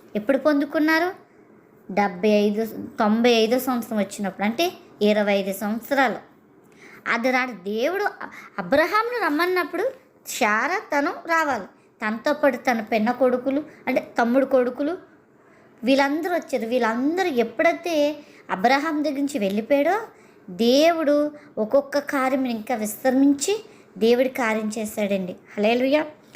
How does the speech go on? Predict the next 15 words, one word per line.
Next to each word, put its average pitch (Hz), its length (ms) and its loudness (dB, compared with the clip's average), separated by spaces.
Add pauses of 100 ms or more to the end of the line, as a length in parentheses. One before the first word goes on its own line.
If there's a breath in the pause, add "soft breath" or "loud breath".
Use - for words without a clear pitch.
(560 loud breath)
ఎప్పుడు 370 440 2
దేవుడు 277 460 4
మనకు 277 300 0
వాగ్దానం 208 400 -2
ఇచ్చినప్పుడు, 226 420 -6
ఈ 208 80 -2
వాగ్దానం 202 600 0
ప్రకారంగా 254 460 -2
మేము 247 240 -2
ఎలా 196 180 0
నడవాలి, 240 680 -2 (600 loud breath)
ఎలా 202 260 2
జీవించాలి, 240 960 -4
ఎలా 202 220 0
పొందుకోవాలని 254 880 0